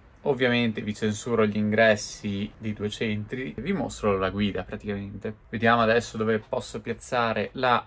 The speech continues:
GoPro. Niente, intanto un pov, quando saprò qualcosa di più, quando conoscerò un po' meglio i mezzi, magari ve li racconterò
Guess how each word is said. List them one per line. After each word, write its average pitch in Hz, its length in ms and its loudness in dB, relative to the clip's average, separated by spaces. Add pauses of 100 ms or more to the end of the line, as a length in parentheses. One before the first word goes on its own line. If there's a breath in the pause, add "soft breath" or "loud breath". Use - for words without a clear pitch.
GoPro. 175 680 0 (200)
Niente, 139 440 -2 (280)
intanto 226 800 4
un 175 220 -4
pov, 208 800 4 (120)
quando 202 300 2
saprò 156 280 0
qualcosa 143 380 0
di 143 120 -8
più, 117 340 -2
quando 113 880 8
conoscerò 139 400 -2
un 135 80 -2
po' 131 100 2
meglio 135 220 2
i 151 40 2
mezzi, 156 600 -2
magari 123 640 6
ve 120 80 0
li 113 140 2
racconterò 110 840 4